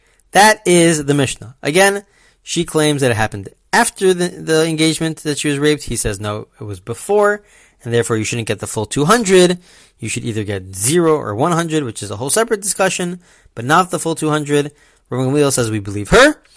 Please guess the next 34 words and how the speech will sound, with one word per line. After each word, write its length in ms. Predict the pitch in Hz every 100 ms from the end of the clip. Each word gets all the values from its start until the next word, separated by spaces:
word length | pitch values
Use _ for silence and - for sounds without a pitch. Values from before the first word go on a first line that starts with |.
| _ _
Rabbi 140 | 127
Yeshua 240 | 147 277 262
says, 180 | 214
"We 80 | 185
believe 300 | 190 196 196
him." 360 | 127 135 135 139 _ _ _ -
And 80 | 123
the 40 |
question 280 | 120 180 156
ultimately 300 | 160 156 147
is 60 | 139
gonna 140 | 143
be, 160 | 185 165
why 400 | 110 113 143 156
would 220 | 135 127
you 80 | 127
say 160 | 131
one 180 | 120 123
way 120 | 113
versus 300 | 107 107 117
the 120 | 131
other? 240 | 202 113 - _ - - - _
So 140 | -
let's 140 | 170 190
begin 200 | 160 160
the 60 |
Gemara. 380 | 135 131 135 95 _ _ _ _ _ _ _ _ _ -
Again, 180 | 107 113
the 80 | 113
first 260 | - 160 -
column 320 | 147 151 151
on 160 | 135
twelve 480 | 117 147 143 143 139 - 120
B 320 | 127 123 131